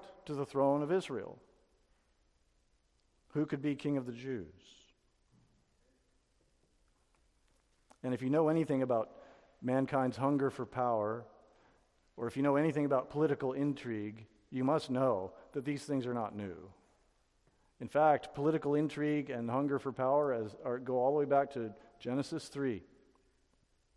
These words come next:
And when the serpent came to the woman, tempted her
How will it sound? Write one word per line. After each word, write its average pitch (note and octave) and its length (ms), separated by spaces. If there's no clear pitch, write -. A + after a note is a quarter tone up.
And A2 100
when A#2 100
the A2+ 80
serpent C3+ 380
came C3+ 340
to C3 80
the B2 80
woman, C#3+ 440
tempted C3 320
her C#3+ 400